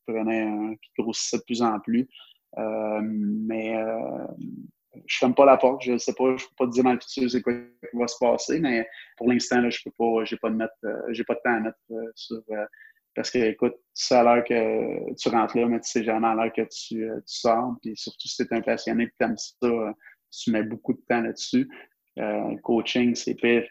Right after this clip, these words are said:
que en, en tant que, tu sais, tu penses au temps, là, que tu mets, là, c'est, c'est pire que,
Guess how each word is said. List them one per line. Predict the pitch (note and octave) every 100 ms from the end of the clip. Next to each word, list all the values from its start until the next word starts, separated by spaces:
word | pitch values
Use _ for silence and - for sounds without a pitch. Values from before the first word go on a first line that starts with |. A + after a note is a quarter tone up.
| -
que | G#2+ G#2+ A2 A2+ A2+
en, | A2 - - - - - -
en | - -
tant | A#2 A2+ A2 -
que, | A2 - -
tu |
sais, | - A#2
tu | - -
penses | A#2+ A2+
au | A#2+ A2
temps, | A#2 B2
là, | C3 C3 -
que |
tu | G#2+ - -
mets, | A#2+
là, | B2+ A#2+
c'est, | - -
c'est | - A2+
pire | A2+ A#2
que, | B2